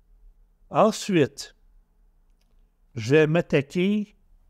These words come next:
à la couleur du ciel. Je vais m'attaquer au ciel. Alors, je vais aller dans le mélange de couleurs. Et là, qu'est-ce que je vais faire ? Je vais m'attaquer à la luminosité du bleu du ciel.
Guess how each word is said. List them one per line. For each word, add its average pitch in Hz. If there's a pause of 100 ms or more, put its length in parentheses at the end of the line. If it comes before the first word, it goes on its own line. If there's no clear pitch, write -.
(1400)
à 131
la 139
couleur 165
du 135
ciel. 131
Je 127
vais 127
m'attaquer 139
au 143
ciel. 120 (460)
Alors, 120
je 123
vais 147
aller 175
dans 185 (760)
le 120
mélange 185
de 127
couleurs. 120 (1400)
Et 156
là, 233
qu'est-ce 233
que 180
je 160
vais 160
faire ? 185
Je 160
vais 156
m'attaquer 156
à 185
la 160
luminosité 175
du 123
bleu 131
du 127
ciel. 127